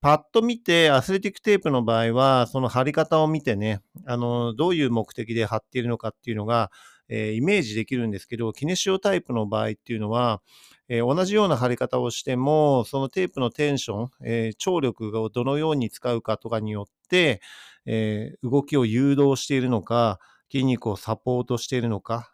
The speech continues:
動きに制限をかけているのかっていうのが分かりにくいんですね。はい。ですからパッと見た時に、あ、この人こういうイメージでテープ巻いてるんだなっていうのはアスレティックテープでは分かるんですけど、キネシオ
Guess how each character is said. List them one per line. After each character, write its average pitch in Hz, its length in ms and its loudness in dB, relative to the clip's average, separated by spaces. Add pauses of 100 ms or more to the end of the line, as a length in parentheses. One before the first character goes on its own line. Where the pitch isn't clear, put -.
動 123 200 -2
き - 120 -6
に 113 100 0
制 147 320 0
限 151 180 2
を 110 60 -2
か 113 140 -8
け 110 80 -8
て - 120 -8
い - 20 -4
る 104 60 -4
の 101 100 -6
か 98 120 -6
っ - 100 -14
て 123 100 -6
い 117 40 0
う - 20 -2
の 107 100 -4
が 123 420 0
分 - 160 -4
か 175 120 2
り 170 80 0
に 165 120 0
く 165 100 -4
い 139 60 0
ん 107 60 -2
で 90 100 -8
す - 140 -14
ね。 117 180 -6 (500)
は 120 240 2
い。 117 40 -2
で 151 120 -2
す - 60 -20
か 147 100 -2
ら 131 80 0
パ 147 180 4
ッ 147 140 0
と 175 80 -2
見 175 120 -2
た 160 120 -4
時 135 220 -8
に、 139 260 -6
あ、 131 140 -4
こ 143 120 -4
の 165 100 -6
人 135 180 -8
こ 135 160 -4
う 139 60 -2
い 139 260 -2
う - 40 -10 (420)
イ 143 60 -6
メ 151 140 2
ー 143 40 0
ジ 120 100 -4
で 117 80 -2
テ 135 160 -4
ー 123 80 -4
プ 117 80 -6
巻 113 240 -2
い 113 40 -8
て 127 100 -8
る 123 120 -4
ん 120 60 -2
だ 110 120 -2
な 135 300 -2
っ 131 60 -10
て - 80 -8
い 131 40 -2
う - 40 -4
の 123 60 -2
は 117 40 2
ア 110 60 -2
ス 160 100 -6
レ 156 80 -2
テ 160 80 -2
ィ - 40 -6
ッ - 20 -12
ク - 60 -20
テ 165 100 -2
ー 127 80 -4
プ 127 60 -2
で 113 100 0
は 107 160 0
分 104 60 -8
か 127 120 -4
る 117 100 -4
ん 107 60 -4
で 101 80 -8
す - 60 -18
け - 100 -12
ど、 113 60 -8
キ - 100 -12
ネ 147 100 -4
シ 160 180 -4
オ - 20 -8